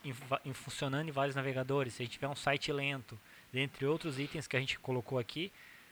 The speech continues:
é, realmente é jogar dinheiro fora, né? Isso que a gente não quer e não quer também que a galera que tá nos ouvindo aí jogue dinheiro fora, porque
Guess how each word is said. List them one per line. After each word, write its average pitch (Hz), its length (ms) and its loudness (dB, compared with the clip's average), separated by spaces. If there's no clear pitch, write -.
é, 127 420 2
realmente 170 340 2
é 175 40 6
jogar 160 200 4
dinheiro 156 220 -2
fora, 120 360 0
né? 110 140 -2
Isso 117 200 -4
que 139 100 -2
a 120 40 0
gente 143 320 -4
não 131 180 -2
quer 143 400 2
e 151 100 -2
não 143 120 -2
quer 147 140 0
também 147 260 -6
que - 100 -4
a 143 40 0
galera 131 260 2
que - 80 -4
tá 139 120 -2
nos 131 140 0
ouvindo 131 320 0
aí 131 280 2
jogue 160 280 6
dinheiro 170 180 0
fora, 160 360 2
porque 120 1000 2